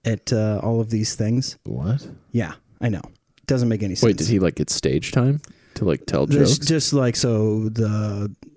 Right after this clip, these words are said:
Speaker 1: um, the plant manager would be like, "Anybody got anything else to add? Any jokes?"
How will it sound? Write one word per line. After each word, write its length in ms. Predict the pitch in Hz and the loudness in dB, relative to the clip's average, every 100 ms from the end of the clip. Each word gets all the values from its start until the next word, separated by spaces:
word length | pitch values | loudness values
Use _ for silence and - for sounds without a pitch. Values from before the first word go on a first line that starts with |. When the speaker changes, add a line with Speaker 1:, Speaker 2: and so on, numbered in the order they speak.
| _ - | _ -8
Speaker 1:
um, 460 | 110 104 104 107 113 _ _ - - - | -6 -4 -6 -10 -12 _ _ -20 -16 -6
the 220 | 113 98 | -6 -4
plant 340 | - 180 175 | -4 -2 0
manager 840 | 151 147 139 131 131 131 127 123 117 _ - | 2 2 2 2 4 4 4 2 0 _ -12
would 80 | 120 | -6
be 120 | 107 | -2
like, 180 | 110 117 | -2 0
"Anybody 380 | 131 131 131 131 | 2 2 2 0
got 100 | 135 | 0
anything 300 | 131 139 139 | 0 2 2
else 220 | 165 170 | 0 -2
to 80 | 170 | -2
add? 480 | 180 214 247 247 139 | -2 0 0 0 -2
Any 240 | 113 104 | -2 -2
jokes?" 800 | 110 196 247 262 - - - | 0 0 0 -2 -4 -6 -6